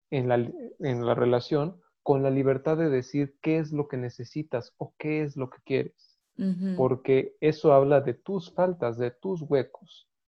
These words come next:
Speaker 2: Ujú.
Speaker 1: Y eso no quiere decir que la otra persona tenga la obligación de llenarlos. Pero sí es importante que los conozca, que los sepa, para que haga lo mejor que pueda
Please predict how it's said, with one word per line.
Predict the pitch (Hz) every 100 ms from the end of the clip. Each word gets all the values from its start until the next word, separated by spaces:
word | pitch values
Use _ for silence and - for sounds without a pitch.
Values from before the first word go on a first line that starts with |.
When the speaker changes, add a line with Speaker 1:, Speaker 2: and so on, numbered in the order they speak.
| _ _ _ _
Speaker 2:
Ujú. | 180 175 175
Speaker 1:
Y | 165
eso | 190 202
no | 196
quiere | 196 185
decir | 170 165
que | 165
la | 147
otra | 160 156
persona | 123 135 135 135
tenga | 165 180
la | 165 135
obligación | 120 123 120 127 117 - 170 185 135
de | 123
llenarlos. | 135 - - - _ _ _ _ _ _ _ _ _ _ _ _ _ _ _
Pero | 135 127
sí | 143
es | 135
importante | 160 143 131 131 143 - -
que | 143
los | 139 143 - - -
conozca, | 160 160 127 - 156
que | 127
los | 127 139
sepa, | 143 131 151 208 - _ _ _ _ -
para | 127 123
que | 127
haga | 139 147
lo | 131
mejor | 120 113 160 160
que | 170
pueda | 170 147 127 165 202